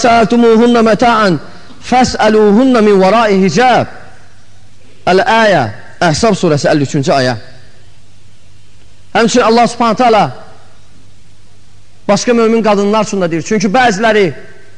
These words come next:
hansı ki, İslamdan başları çıxmayanlar, deyiblər ki, hicab ayələri əmr olunur fəqət Peyğəmbər sallallahu əleyhi və səlləm yoldaşları üçün. Möminlər başqa qadınlar üçün deyil. Allahu Ekber. Allah Subhanahu taala əmr edir bütün qadınlar üçün, mömin qadınlar üçün.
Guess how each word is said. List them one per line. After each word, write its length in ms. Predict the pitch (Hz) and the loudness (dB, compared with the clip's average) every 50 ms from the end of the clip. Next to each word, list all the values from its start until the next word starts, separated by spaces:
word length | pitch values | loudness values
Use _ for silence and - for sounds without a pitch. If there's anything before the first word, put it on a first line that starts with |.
| - - | -10 -6
hansı 220 | - 208 220 175 180 | -4 -2 -2 -2 -2
ki, 60 | 196 | -4
İslamdan 380 | 226 - 247 233 226 233 226 | -2 -2 0 0 2 2 2
başları 300 | 208 220 202 - 233 226 | 2 2 2 2 2 0
çıxmayanlar, 600 | 202 - 233 196 214 214 202 196 196 190 180 151 123 - - - - - - - - - - | 2 0 -2 -2 0 0 2 2 2 2 2 0 -2 -6 -12 -18 -18 -18 -18 -18 -18 -6 -2
deyiblər 320 | 196 220 208 226 214 196 190 | 0 2 2 2 2 2 2
ki, 160 | - 214 196 190 180 170 - - - - - - - - - - - - - - - - - - | 4 4 4 4 2 0 -8 -14 -16 -18 -18 -18 -18 -18 -18 -18 -18 -18 -18 -18 -16 -6 -2 0
hicab 360 | 226 - - 254 240 233 196 - | 0 2 2 2 2 2 2 2
ayələri 520 | 214 214 214 208 214 208 202 208 208 220 - 220 | 2 2 4 4 4 4 4 4 2 2 2 2
əmr 240 | 220 220 214 214 208 | 2 2 2 2 2
olunur 180 | 202 208 208 - - | 2 2 0 0 0
fəqət 260 | 226 185 214 196 - 214 | 0 0 0 -2 0 -2
Peyğəmbər 420 | 208 196 196 196 190 202 214 202 | -2 0 -2 -2 0 0 0 0
sallallahu 240 | - - 202 196 185 | 0 -2 -2 -2 -2
əleyhi 80 | - | -2
və 0 | |
səlləm 160 | 202 190 180 180 | -2 -2 -2 -2
yoldaşları 400 | 170 165 165 - - 160 156 170 | -2 -2 -4 -4 -2 -4 -4 -4
üçün. 240 | 160 - 117 82 - - - - - - - - - - - - - - - - - - - - - - - - - - - | -6 -8 -12 -12 -12 -16 -18 -18 -18 -18 -18 -18 -18 -18 -18 -18 -18 -18 -18 -18 -18 -18 -18 -18 -18 -18 -18 -18 -12 -6 -2
Möminlər 500 | 170 190 196 185 185 190 196 196 180 151 | 0 0 0 0 0 0 0 -2 -2 -2
başqa 280 | 196 190 - - 202 | -2 -2 -2 0 0
qadınlar 320 | 190 175 156 160 165 175 160 | 0 0 0 0 -2 -2 -2
üçün 180 | - - 139 | -4 -6 -8
deyil. 220 | 135 147 - - - - - - - - | -8 -8 -10 -12 -14 -16 -16 -18 -16 -14
Allahu 440 | - 123 131 135 131 127 117 123 120 127 | -12 -8 -4 -4 -4 -4 -4 -6 -10 -12
Ekber. 340 | 123 - - - - - - - - - - - - - - - - - - - - - - - - - - - - - - - - - - - - - - - - - | -14 -14 -16 -18 -18 -18 -18 -18 -18 -18 -18 -16 -16 -16 -16 -16 -16 -16 -16 -16 -16 -16 -16 -16 -16 -16 -16 -16 -16 -16 -16 -16 -16 -16 -16 -16 -16 -16 -16 -14 -4 -2
Allah 240 | 165 180 190 185 | 0 2 2 0
Subhanahu 240 | 185 - - 180 170 | 0 -2 -4 -4 -2
taala 200 | - 190 - 170 | -2 -2 -2 -2
əmr 120 | 175 170 160 156 | -2 -2 -2 -2
edir 140 | 151 160 143 | -2 -4 -6
bütün 200 | - - 170 151 | -6 -6 -4 -2
qadınlar 380 | 143 135 131 127 127 127 123 117 | -2 -2 -2 -4 -4 -4 -6 -8
üçün, 180 | - - 110 | -8 -8 -8
mömin 280 | 113 120 120 127 127 120 | -6 -4 -4 -4 -6 -6
qadınlar 340 | 107 104 104 104 104 101 98 | -8 -8 -8 -8 -8 -10 -12
üçün. 180 | - - - | -14 -16 -18